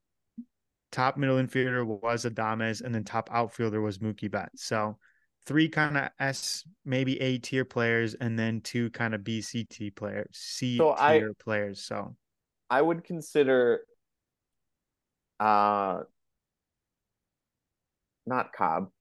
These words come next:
Speaker 2: Who was it? San Francisco pitcher Logan Webb. I would consider
Speaker 1: Logan Webb,
Speaker 2: him
Speaker 1: yeah.
Speaker 2: and Devin Williams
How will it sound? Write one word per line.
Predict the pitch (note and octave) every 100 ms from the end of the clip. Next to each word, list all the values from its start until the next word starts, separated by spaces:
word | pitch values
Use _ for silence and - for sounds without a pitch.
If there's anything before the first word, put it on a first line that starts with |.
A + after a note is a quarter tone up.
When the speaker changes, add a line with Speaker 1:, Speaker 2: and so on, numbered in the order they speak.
| _ _
Speaker 2:
Who | -
was | A2 F2+
it? | C2 - _ _ _ _ _ _ _ _ _ _ _ _ _ - - _
San | - A#2
Francisco | G#2 A2 - A#2
pitcher | A#2+ A#2+
Logan | A#2 B2 C3 A#2
Webb. | A#2 A2 F2+
I | A2+
would | A#2
consider | B2+ B2 A#2+
Speaker 1:
Logan | G#2+
Webb, | G#2
Speaker 2:
him | G#2+ -
Speaker 1:
yeah. | A#2+
Speaker 2:
and | A#2
Devin | A2 G#2+ A#2+ G#2+
Williams | A2 A2 G2+ G2 F#2 -